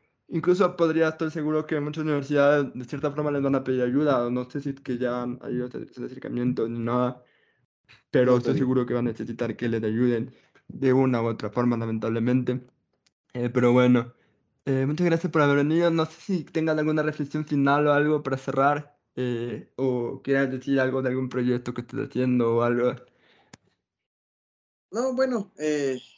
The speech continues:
Speaker 2: quizás ahí, eh, estar pendientes, estar pendientes, igual ahí le-, le-, les contaré,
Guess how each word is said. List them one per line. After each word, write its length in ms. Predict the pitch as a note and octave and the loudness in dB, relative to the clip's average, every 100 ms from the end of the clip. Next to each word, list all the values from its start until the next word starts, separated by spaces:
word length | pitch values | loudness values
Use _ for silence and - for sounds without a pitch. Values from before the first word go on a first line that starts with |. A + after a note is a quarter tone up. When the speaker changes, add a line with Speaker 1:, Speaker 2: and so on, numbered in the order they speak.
| _ | _
Speaker 2:
quizás 360 | D3+ D3+ F3 F3 | -12 -6 -4 0
ahí, 420 | E3 F3 E3+ C3+ | 2 4 4 2
eh, 360 | A#2+ A#2 A2 A2 _ _ _ _ _ _ _ _ _ _ | 0 -2 -2 -6 _ _ _ _ _ _ _ _ _ _
estar 320 | - D3+ G3 G3+ | -12 -2 0 2
pendientes, 520 | G3+ G3 G#3+ G3 F3+ | 2 2 2 2 0
estar 320 | D#3+ - F3+ | 0 0 0
pendientes, 640 | F#3 E3+ E3+ F#3+ F#3+ E3 D3 | 0 -2 -2 -2 -2 -4 -4
igual 400 | C3+ D3 D3 C#3 _ | 0 0 0 -6 _
ahí 280 | A#2+ B2 C3 | -4 -2 0
le-, 180 | A#2+ B2 | -2 -4
le-, 120 | A2+ | -6
les 140 | A2+ - | -8 -8
contaré, 640 | A2+ A2+ A2 A#2+ C3 | -10 -4 2 4 2